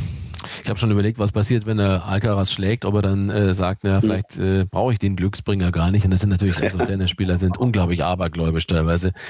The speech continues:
Speaker 1: Äh, aber Alcaraz kommt, ne? Alcaraz hatte gegen
Speaker 2: Ja.
Speaker 1: Struff echte Probleme, nur
Speaker 2: Ja.
Speaker 1: Alcaraz ist auch kein ge-, gelernter Rasenspieler.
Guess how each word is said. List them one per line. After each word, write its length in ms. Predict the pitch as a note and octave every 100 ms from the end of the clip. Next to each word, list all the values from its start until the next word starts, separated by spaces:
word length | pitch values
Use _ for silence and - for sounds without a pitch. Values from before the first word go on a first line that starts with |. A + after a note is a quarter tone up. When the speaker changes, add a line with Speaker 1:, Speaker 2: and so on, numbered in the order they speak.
| - - -
Speaker 1:
Äh, 140 | F#2+
aber 240 | G#2 B2+ A#2
Alcaraz 440 | D3 E3+ C#3+ C3
kommt, 320 | C3+ A#2+ A2+
ne? 220 | F#2+ G#2+ B2+
Alcaraz 420 | G#2+ B2+ B2 A2+
hatte 160 | B2 A2+
gegen 180 | A2+ A2+
Speaker 2:
Ja. 100 | G#2
Speaker 1:
Struff 220 | C3 -
echte 300 | C#3+ D#3 D#3
Probleme, 440 | C3 A#2+ A#2+ C3 B2+
nur 180 | C3
Speaker 2:
Ja. 60 | A2+
Speaker 1:
Alcaraz 440 | C3 B2+ A#2+ A#2+
ist 120 | C3 G2+
auch 160 | A2
kein 420 | - B2 C3+ C#3
ge-, 240 | B2+ A#2+ A#2
gelernter 440 | A#2 A#2 C3+ A#2+
Rasenspieler. 840 | G2 B2+ C3 A#2 - G#2+ G2+ A#2